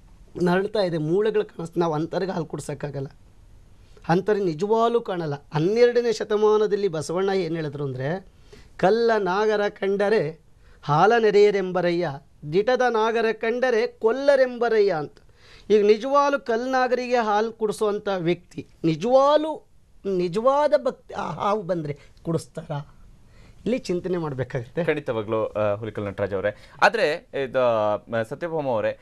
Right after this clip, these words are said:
Speaker 2: ನೀವು ಹಾಲು ಕುಡಿಸಿದ ಸಂದರ್ಭದಲ್ಲಿ ನೀವು ಯಾವತ್ ಒಂದ್ಸಲ ಆದ್ರೂ ಯೋಚನೆ ಮಾಡಿದ್ರೆ ಯಾಕೆ ಹಾಲು ಕುಡಿಯುತ್ತಾ ಇದೆ ಬಾಬಾ,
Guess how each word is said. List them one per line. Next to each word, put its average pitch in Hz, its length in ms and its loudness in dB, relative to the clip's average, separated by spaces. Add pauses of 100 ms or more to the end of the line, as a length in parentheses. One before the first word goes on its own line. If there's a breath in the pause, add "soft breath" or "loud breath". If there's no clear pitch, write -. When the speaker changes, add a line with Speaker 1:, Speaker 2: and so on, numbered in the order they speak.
(180 soft breath)
Speaker 2:
ನೀವು 247 420 -2
ಹಾಲು 156 400 -6
ಕುಡಿಸಿದ 131 480 -4
ಸಂದರ್ಭದಲ್ಲಿ 113 600 -4
ನೀವು 190 160 -6
ಯಾವತ್ 202 360 0
ಒಂದ್ಸಲ 196 420 0
ಆದ್ರೂ 208 180 -2
ಯೋಚನೆ 165 280 -2
ಮಾಡಿದ್ರೆ 139 320 0 (100)
ಯಾಕೆ 185 320 0
ಹಾಲು 151 260 -2
ಕುಡಿಯುತ್ತಾ 151 540 0
ಇದೆ 135 520 0 (400)
ಬಾಬಾ, 117 540 2